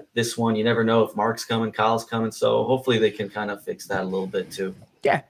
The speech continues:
Speaker 2: no doubt, no doubt. All right, let's get to one more basketball question, uh, because I really,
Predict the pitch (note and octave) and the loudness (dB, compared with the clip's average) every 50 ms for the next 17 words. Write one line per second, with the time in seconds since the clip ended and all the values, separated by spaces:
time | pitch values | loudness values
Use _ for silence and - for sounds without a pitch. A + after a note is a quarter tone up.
0 | _ D#3 D#3 D#3+ F#3 G3+ G3+ F3 F#3+ E3+ D3 A#2+ - - C#3+ D3 D#3 D#3 C#3+ D3+ | _ 0 4 6 6 6 6 6 8 8 6 6 4 4 6 8 8 8 8 10
1 | D3 C#3+ C3+ B2+ - E3 E3 D#3+ C#3 - D#3 F3 G3 G#3+ - - - C4+ C4+ - | 10 10 10 10 10 10 10 10 10 8 8 6 6 6 4 -2 -2 -2 -2 -2
2 | - - - - G#3+ G3 F3 D3+ C#3+ C#3+ D3 D#3+ F3+ G#3+ A#3 A3+ G#3+ F#3+ F3 E3 | -4 -4 -2 0 2 2 2 2 2 4 6 6 6 6 4 4 6 6 6 6
3 | D#3 B2+ C3 C3 C3+ C3+ - - D3+ C#3 C3+ C3+ C3 - - C3+ C3 C3 B2+ - | 6 6 6 6 6 4 2 0 0 2 4 2 2 4 6 8 8 8 6 4
4 | - - C#3 C3 C3 C3 C3 C3 B2+ B2+ - - C3 B2+ B2+ B2 A#2+ C3 - C3 | -2 0 2 2 4 4 4 2 2 0 0 4 6 6 6 6 4 2 -2 -4
5 | B2+ - - - C#3+ C3+ C3 B2+ A#2 A#2 - _ - A#2+ A#2+ A#2+ A#2+ A#2+ A#2+ A#2+ | -4 -4 -6 -8 -6 -4 -2 -4 -4 -6 -10 _ -4 0 0 2 2 2 0 0
6 | A#2+ B2 - _ _ _ _ - B2 B2 B2 B2 B2 B2+ D3 D#3+ E3 D3+ C#3 B2+ | -2 -6 -10 _ _ _ _ -12 -10 -8 -8 -6 -2 2 4 6 6 6 4 2
7 | G2+ - - - | -2 -4 -10 -18